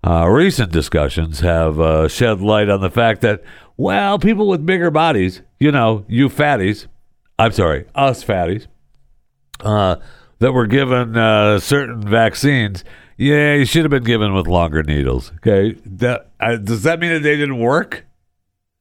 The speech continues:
They're just rolling around your fat and not in your system?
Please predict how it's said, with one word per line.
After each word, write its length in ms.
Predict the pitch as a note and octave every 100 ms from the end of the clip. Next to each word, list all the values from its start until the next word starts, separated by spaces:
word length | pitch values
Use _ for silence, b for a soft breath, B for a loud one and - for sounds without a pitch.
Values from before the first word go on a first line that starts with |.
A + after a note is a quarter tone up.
| _ _ _ _ _ _ _ _
They're 80 | B2+
just 160 | C3 A2
rolling 320 | A#2+ C3 C3+
around 300 | C3 C3 B2
your 100 | A#2
fat 460 | - B2+ B2 C#3+ -
and 160 | A2+
not 180 | A#2 A#2
in 100 | A#2
your 140 | A2
system? 680 | G2+ C3 A#2+ - D3+ D#3+ B2